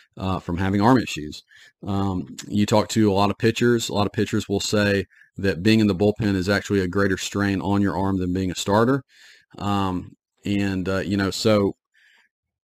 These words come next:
look, there, <laughs> there, Strider just struck out thirteen guys, um, and, and threw about a hundred pitches last night.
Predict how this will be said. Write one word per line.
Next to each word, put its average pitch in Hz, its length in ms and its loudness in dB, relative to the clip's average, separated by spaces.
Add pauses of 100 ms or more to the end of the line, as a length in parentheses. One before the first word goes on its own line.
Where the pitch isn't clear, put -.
(140)
look, 110 340 4
there, 113 220 6
<laughs> - 40 -10
there, 110 180 4 (600)
Strider 120 440 6
just 117 240 4
struck 113 260 2
out 90 180 4
thirteen 107 380 2
guys, 98 500 2 (480)
um, 101 400 0
and, 92 300 -4
and 92 160 -4 (360)
threw 107 180 2
about 98 220 0
a 92 40 -2
hundred 98 260 -4
pitches - 300 -4
last 92 260 -2
night. 95 300 -2